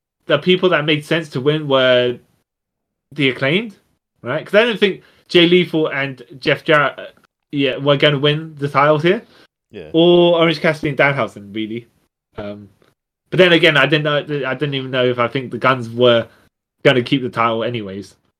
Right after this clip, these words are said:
Speaker 2: Yeah, 'cause I thought, like, the Guns were gonna lose and, um,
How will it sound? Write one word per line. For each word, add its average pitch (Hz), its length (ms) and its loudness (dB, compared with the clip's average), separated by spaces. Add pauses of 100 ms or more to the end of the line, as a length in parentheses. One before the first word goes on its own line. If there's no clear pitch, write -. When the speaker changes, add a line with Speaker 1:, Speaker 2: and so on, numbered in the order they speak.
(680)
Speaker 2:
Yeah, 123 240 -10
'cause 131 180 -14
I 208 160 -2
thought, 131 640 0 (440)
like, 117 540 -12 (760)
the 127 380 -4 (1000)
Guns 135 220 -2
were 123 100 -6
gonna 110 160 -4
lose 110 400 -6
and, 90 600 -6
um, 90 580 -10